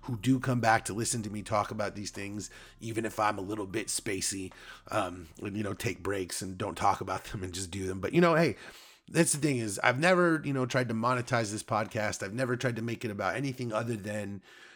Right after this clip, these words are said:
saying what I think and hoping that people wanted to hear some of that. And I appreciate those of you who do.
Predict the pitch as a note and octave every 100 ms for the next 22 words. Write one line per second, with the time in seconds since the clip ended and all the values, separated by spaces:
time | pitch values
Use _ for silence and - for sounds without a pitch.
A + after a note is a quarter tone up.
0 | - - E3+ D#3+ D#3 C#3+ B2+ A#2+ A#2+ -
1 | G#2 A#2+ A#2+ A#2 G2+ A#2 G2 G2+ G#2+ G#2
2 | G#2 F#2+ F2+ G#2+ - A2 G#2+ G2+ F#2+ F#2+
3 | G2 G#2 F2 - B2 - A2 F#2 G2+ G#2
4 | F#2+ F#2 F2+ F#2 A2 C3 B2+